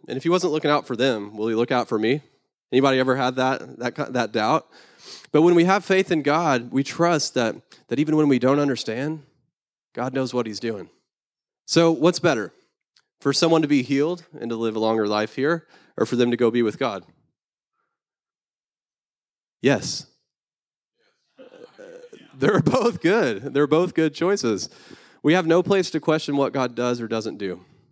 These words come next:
We, we don't have a place to question it. We simply need to trust that what he does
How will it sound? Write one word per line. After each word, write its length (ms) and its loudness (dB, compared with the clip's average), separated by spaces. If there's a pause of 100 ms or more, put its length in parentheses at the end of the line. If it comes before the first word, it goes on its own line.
(2000)
We, 160 -4
we 100 2
don't 120 4
have 140 4
a 60 0
place 260 0
to 80 -8
question 400 -6
it. 140 -6 (100)
We 120 -2
simply 320 2
need 140 4
to 80 0
trust 380 -2
that 80 -4
what 180 -2
he 100 0
does 540 -2